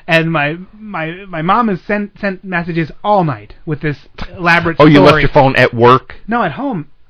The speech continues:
Speaker 2: Oh, okay.
Speaker 1: Like,
Speaker 2: Oh, that's right.
Speaker 1: like, I
Speaker 2: You
Speaker 1: was
Speaker 2: said
Speaker 1: like,
Speaker 2: all night.
Speaker 1: yeah.
Speaker 2: You work nights.
Speaker 1: Yeah.
Speaker 2: Duh.
Speaker 1: And I'm
Speaker 2: Sorry.
Speaker 1: like, I'm like, "Oh my God, really?" 'Cause I come home and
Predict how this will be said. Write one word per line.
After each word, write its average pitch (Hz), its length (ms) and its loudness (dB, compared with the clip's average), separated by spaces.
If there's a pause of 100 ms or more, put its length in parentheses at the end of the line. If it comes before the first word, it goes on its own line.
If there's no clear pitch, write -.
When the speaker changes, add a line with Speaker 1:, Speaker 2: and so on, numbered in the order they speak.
(120)
Speaker 2:
Oh, 170 200 8
okay. - 340 2
Speaker 1:
Like, 202 160 4
Speaker 2:
Oh, - 20 6
that's - 260 2
right. 123 140 4
Speaker 1:
like, 208 180 -2
I 208 100 2
Speaker 2:
You - 40 6
Speaker 1:
was - 100 4
Speaker 2:
said 175 140 8
Speaker 1:
like, - 100 8
Speaker 2:
all 151 80 8
night. 147 220 6
Speaker 1:
yeah. 131 180 4
Speaker 2:
You 123 80 2
work 113 220 4
nights. 160 340 4 (160)
Speaker 1:
Yeah. - 60 2 (240)
Speaker 2:
Duh. - 120 -6
Speaker 1:
And 196 120 0
I'm - 80 0
Speaker 2:
Sorry. 110 240 4
Speaker 1:
like, 101 100 -8
I'm 208 140 0
like, 220 240 -6 (300)
"Oh 196 100 -10
my 196 140 -8
God, 196 320 -8
really?" 196 280 -4
'Cause 190 160 -6
I 175 100 0
come 196 160 -2
home 196 180 0
and 160 260 -10